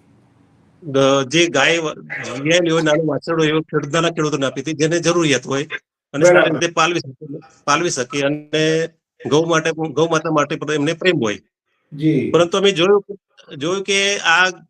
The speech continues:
Speaker 1: ગાયનું દૂધ બે, દૂધ મળે ત્યાં સુધી ગા-, લોકો એને પાડે, પછી છૂટી મૂકી દે.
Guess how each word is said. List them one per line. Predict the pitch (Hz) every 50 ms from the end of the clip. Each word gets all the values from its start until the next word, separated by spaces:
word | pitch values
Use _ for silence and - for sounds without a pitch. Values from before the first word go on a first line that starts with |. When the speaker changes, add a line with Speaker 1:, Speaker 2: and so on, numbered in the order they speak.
| - 175 151
Speaker 1:
ગાયનું | 139 135 143 160 180 185 165
દૂધ | 151 165 185 185 185 185 175 _ _ _ _ _ - - 185 - _ _ _ _ _ _ _ _ _ _ - - - - _ - - - _ -
બે, | 185 139 131 - 180 190 190 170
દૂધ | 170 160 _ _ - 160 180 185 185 190 190 185
મળે | 175 175 185 196
ત્યાં | 190 - 185 185
સુધી | 180 185 190 185
ગા-, | 190 180 160 165 170 170 180 185 180 175 - - 156
લોકો | 156 151 185 180
એને | 180 185
પાડે, | 185 185 175 175 151 147
પછી | - 156 143 175
છૂટી | 175 - 180 170 185
મૂકી | 160 135 - 117
દે. | 107 - -